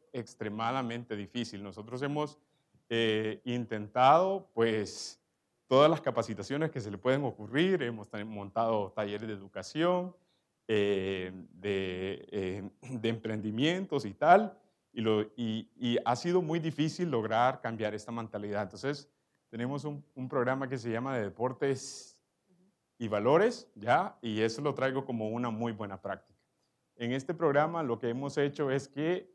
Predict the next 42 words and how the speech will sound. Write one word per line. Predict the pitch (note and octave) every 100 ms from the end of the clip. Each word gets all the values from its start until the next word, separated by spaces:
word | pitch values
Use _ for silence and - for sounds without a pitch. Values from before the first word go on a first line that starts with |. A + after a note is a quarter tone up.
| -
<clears throat> | B3 F3+ D3 -
en | B2
cada | B2 C3+
centro | C#3+ F3 E3
comunal | D#3 A#2+ A2 C3 C3
de, |
las, | B2 G2+ F#2+ F2+ - _ _ _ _ _
de | - G#2+
estas | A#2 D3
colonias | D3 A2+ B2 C#3
intervenidas, | D3+ A#2+ G2+ G2 A#2+ D#3+ G#3+ - _ _ _ _ _ _ -
eh, | A2+ G#2+ G2+
hay | A#2
un | C#3+
horario | B2 A#2+ C3 C#3 A#2+
de | G#2+
deportes, | F#2+ F2+ D#3 F3 F3 F3 D#3
o | G#2
sea, | A#2 G#2+ G2+ F#2+ G#2 - - G#2
desde | A2 A2 G2 G2+ G2 F#2
las | F2+ F2+
ocho | A#2 G#2
de | D3+
la | C3+
mañana | G#2+ G#2+ C3 C#3+ D3+ D3 -
hasta | A#2 -
las | G#2+
cuatro | - A2 A#2 C3+
de |
la | A#2 G#2+
tarde, | B2+ C#3+ D3+
todos | - A#2+ B2
los | A2+
días | C3 C3+ A#2+
uno | A#2 B2+
se | A2
puede | A2 A#2+ B2+ B2 _ _ _ _
inscribir | A#2 A2+ - G#2+ A#2+ D3
en | C3+
un | A#2+
deporte. | G#2+ - D#3+ D#3+ C3
Tenemos | A2 G#2+ G2+ G2+